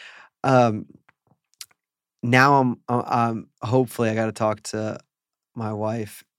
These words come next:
and, uh, I wanna explore more, uh,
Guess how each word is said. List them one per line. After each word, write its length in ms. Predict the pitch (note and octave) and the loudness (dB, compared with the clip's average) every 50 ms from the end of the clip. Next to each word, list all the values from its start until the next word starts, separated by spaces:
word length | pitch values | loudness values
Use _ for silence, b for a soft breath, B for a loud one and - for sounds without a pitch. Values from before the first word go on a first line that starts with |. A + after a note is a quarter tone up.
| _ | _
and, 420 | - A2+ A2 G#2+ G#2+ G#2+ G#2 G#2 G#2 | -6 -4 -4 -2 -2 -4 -6 -6 -6
uh, 220 | G#2+ G#2+ G#2 - - _ _ _ - | -6 -6 -6 -8 -12 _ _ _ -4
I 60 | A2+ | -2
wanna 200 | A#2+ C3+ C#3 C3 | -2 0 0 0
explore 720 | B2 A#2 - - - - _ A#2 A2+ A2 A2+ A2+ G#2+ G#2 G#2 | -2 -2 -2 -4 -6 -6 _ -6 -4 -4 -4 -4 -6 -6 -8
more, 680 | A2 A2 G#2 G#2 G2+ G#2 A2 A2 A2+ A#2 A#2+ B2+ D3 _ _ _ - | -10 -10 -8 -8 -6 -6 -6 -6 -6 -6 -8 -10 -16 _ _ _ -8
uh, 280 | - A2 A2 A2 A2 | -6 -4 -4 -4 -6